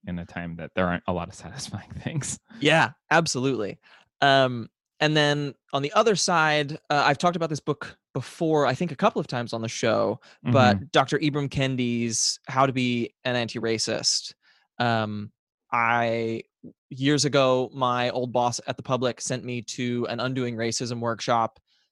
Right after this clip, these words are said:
Speaker 2: that absol-, just, like, refocused my, my way of being in the world.
Speaker 1: Mm-hmm.
Speaker 2: And, uh, Doctor Kendi's book is just, it's,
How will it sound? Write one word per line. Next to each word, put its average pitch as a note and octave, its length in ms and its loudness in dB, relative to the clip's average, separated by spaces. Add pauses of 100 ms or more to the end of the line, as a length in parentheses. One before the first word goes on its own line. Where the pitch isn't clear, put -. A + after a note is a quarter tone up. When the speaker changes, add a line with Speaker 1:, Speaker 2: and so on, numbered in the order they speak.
Speaker 2:
that A#2 340 -2 (300)
absol-, C#3 500 0
just, C3+ 240 -4
like, A#2+ 200 0 (220)
refocused C3+ 1040 -4 (720)
my, A#2+ 460 -2
my C3+ 300 0
way B2+ 160 2
of A#2+ 160 -4
being B2 320 -2
in A#2 80 -4
the A2 80 -4
world. A2 440 -4 (200)
Speaker 1:
Mm-hmm. A#2+ 360 4
Speaker 2:
And, A#2 640 -2 (560)
uh, A2+ 360 2 (220)
Doctor C3 240 0
Kendi's B2+ 340 -2
book - 520 2 (240)
is A#2+ 640 0 (720)
just, F3 420 2
it's, - 380 -4